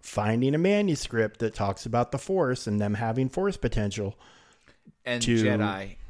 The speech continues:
Speaker 2: Just to mention, just the name Jedi once in the text, men-, mentioned as the, the, the light or the hope.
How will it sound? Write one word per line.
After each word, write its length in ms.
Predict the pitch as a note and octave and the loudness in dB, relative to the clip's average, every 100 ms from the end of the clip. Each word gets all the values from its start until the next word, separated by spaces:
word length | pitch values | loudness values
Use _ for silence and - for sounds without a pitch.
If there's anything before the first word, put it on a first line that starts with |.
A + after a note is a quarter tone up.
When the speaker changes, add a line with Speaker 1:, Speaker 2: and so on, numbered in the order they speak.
| - - | -14 -8
Speaker 2:
Just 260 | B2+ A#2+ | -8 -6
to 60 | C#3 | -6
mention, 560 | B2 C3+ C#3+ C3+ C3+ G#2+ | -4 -2 -2 -2 -4 0
just 280 | E3 E3+ - | 0 0 -2
the 120 | E3 | 0
name 380 | D#3 D3+ B2 G#2 | 2 0 -2 -4
Jedi 480 | C3 C3 A#2 G2 G2 | -2 0 -2 -4 -4
once 380 | B2+ A#2 - | -4 -6 -8
in 100 | A#2+ | -10
the 80 | A2 | -10
text, 480 | G2+ C3 G#2 - - | -10 -8 -8 -10 -14
men-, 240 | A2 B2 A2+ - - | -8 -8 -10 -16 -14
mentioned 520 | A2+ B2 B2 A2 G2 | -8 -8 -8 -10 -8
as 300 | G#2 G2+ - | -6 -6 -8
the, 400 | - G#2+ G2+ F#2+ - | -8 -6 -4 -6 -6
the, 400 | F#2+ F2+ F2 E2+ _ | -8 -8 -8 -12 _
the 60 | G2 | -10
light 440 | G#2+ G#2+ F#2 E2 | -6 -6 -6 -8
or 100 | F#2 | -10
the 140 | F2 F#2 | -10 -6
hope. 420 | A2+ F#2+ - | -6 -6 -8